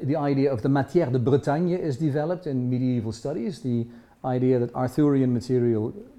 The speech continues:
you know, hops from Wales to Chrétien de Troyes. So we get very early signs of a type of comparatist medieval studies around the Arthurian legends.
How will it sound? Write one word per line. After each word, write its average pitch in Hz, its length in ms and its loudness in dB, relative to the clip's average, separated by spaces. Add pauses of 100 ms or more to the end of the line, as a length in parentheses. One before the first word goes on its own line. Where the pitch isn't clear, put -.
(340)
you 151 80 -8
know, 117 100 -4
hops 127 220 -6
from 120 240 -2
Wales 135 300 4
to 113 80 -6
Chrétien 123 340 -4
de 110 80 -2
Troyes. 139 300 -6 (420)
So 156 100 -4
we 147 120 2
get 151 140 -2
very 170 420 2 (800)
early 202 320 4
signs 156 520 0
of 135 280 -2
a 131 100 0
type 139 400 -4
of 139 140 -8
comparatist 151 640 -2
medieval 139 440 0
studies 120 480 -4
around 120 280 -4
the 120 120 -4
Arthurian 113 500 -4
legends. 131 440 -8